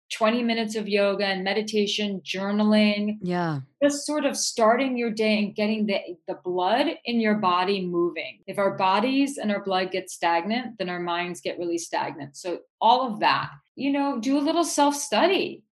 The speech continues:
Speaker 1: you
Speaker 2: Yeah.
Speaker 1: know, whatever it is, like, look into your stuff, work with a coach, work with a therapist, but get out and move your body and, and meditate would be the most important things in my book.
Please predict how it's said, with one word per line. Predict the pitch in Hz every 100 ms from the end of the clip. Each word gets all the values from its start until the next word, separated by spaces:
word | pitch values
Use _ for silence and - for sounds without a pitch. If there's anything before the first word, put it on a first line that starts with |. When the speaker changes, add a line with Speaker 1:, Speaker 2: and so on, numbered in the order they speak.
| _ -
Speaker 1:
you | 202
Speaker 2:
Yeah. | 208 208
Speaker 1:
know, | 214 247
whatever | 262 240 240 233 254
it | 214
is, | 262 269
like, | 214
look | 208 226 330
into | 311 277
your | 233
stuff, | - 180 147 147 -
work | 170 214 302
with | 302 269
a |
coach, | - 196 170 -
work | 190 262 294
with | 294
a | 254
therapist, | - 196 180 175 180 165 - - -
but | 220 220 214 - 185
get | 247 294
out | 302 262
and | 233
move | 226
your | 214 214
body | 208 190 185 180
and, | - 180 170
and | 165 175
meditate | 170 175 170 170
would | 170 160
be | 175
the | 170
most | 175 170 170 -
important | 160 - _ 175 - -
things | - - 143 - _ -
in | 170
my | 165 151
book. | - -